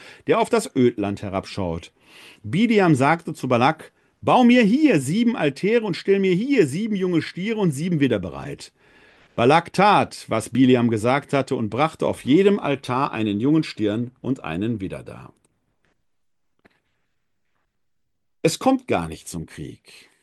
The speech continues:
Balak hatte gehofft, Bileam würde einen Fluch auf Israel legen und dadurch das Volk quasi außer Gefecht setzen.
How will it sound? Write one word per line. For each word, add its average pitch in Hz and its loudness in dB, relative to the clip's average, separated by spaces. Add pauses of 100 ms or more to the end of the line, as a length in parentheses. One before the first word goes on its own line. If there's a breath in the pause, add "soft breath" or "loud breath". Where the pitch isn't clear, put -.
(460)
Balak 160 2
hatte 208 -2
gehofft, 127 -2
Bileam 190 0
würde 156 0
einen 147 0
Fluch 202 0
auf 104 -8
Israel 147 -2
legen 143 2
und 107 -6
dadurch 151 -2
das 120 -6
Volk 123 0
quasi 123 -2
außer 107 -4
Gefecht - -4
setzen. - -16